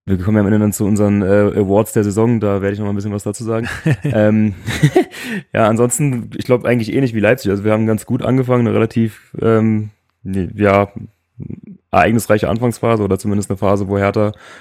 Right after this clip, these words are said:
Speaker 1: ganz gut agiert hat, aber dann wieder ein wahnsinnig dämliches Gegentor kassiert.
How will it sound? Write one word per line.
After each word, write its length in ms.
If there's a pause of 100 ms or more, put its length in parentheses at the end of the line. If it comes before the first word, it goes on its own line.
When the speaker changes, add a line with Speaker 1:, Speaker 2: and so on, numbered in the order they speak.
Speaker 1:
ganz 220
gut 140
agiert 260
hat, 100
aber 140
dann 160
wieder 200
ein 340
wahnsinnig 520 (220)
dämliches 360
Gegentor 320
kassiert. 360